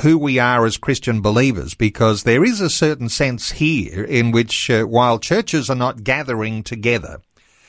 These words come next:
uh, I've heard of one sentiment that says, "Well, uh, at this particular time, when the pastor can't necessarily visit everybody personally,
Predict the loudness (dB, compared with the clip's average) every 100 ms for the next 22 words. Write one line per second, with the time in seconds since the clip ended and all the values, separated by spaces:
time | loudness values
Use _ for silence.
0 | _ _ -8 -2 2 2 2 0 2 2
1 | 0 -4 -14 -8 -2 0 0 -6 -6 -2
2 | -2 -2 -6 -8 -4 -4 0 0 0 0
3 | 0 2 2 0 2 4 2 0 -6 _
4 | _ -4 -2 2 2 2 -2 -2 -2 0
5 | 0 0 0 0 0 -4 -4 -2 -2 -2
6 | -2 -2 -2 -4 -6 -2 -4 -2 -6 -4
7 | 0 2 2 0 -2 -4 -6 2 2 4
8 | 0 0 0 0 0 0 0 0 0 -4
9 | -6 -8 -12